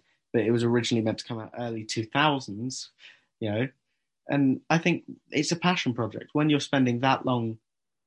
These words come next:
working on a film, trying to get it made, it's a, it's a passion project. And that shows a lot of dedication to the role. And, you know, and this, this wasn't, uh, in development hell,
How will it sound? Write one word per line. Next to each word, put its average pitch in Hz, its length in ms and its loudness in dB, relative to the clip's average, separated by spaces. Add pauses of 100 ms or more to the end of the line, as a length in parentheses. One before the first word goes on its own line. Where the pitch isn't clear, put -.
(100)
working 123 420 0
on 107 80 -6
a 98 60 -12
film, 110 260 -12
trying 131 240 -4
to 117 60 -4
get 113 160 -6
it - 120 -12
made, 110 440 -4 (280)
it's - 300 -4
a, 143 100 -4 (140)
it's - 220 -8
a 165 40 -4
passion 180 360 -6
project. 92 400 -12
And 131 220 0 (120)
that 151 300 0
shows 135 340 -6
a 135 60 -4
lot 143 160 -2
of 135 140 -12
dedication 135 600 -4
to 117 60 -16
the 110 100 -8
role. 107 400 -6 (600)
And, 117 360 -10 (760)
you 127 160 -6
know, 113 160 -10 (720)
and 127 120 -4
this, - 320 -2
this - 200 0
wasn't, 143 440 6 (200)
uh, 101 320 -2 (180)
in 113 220 -4
development 110 460 -4
hell, 110 340 -6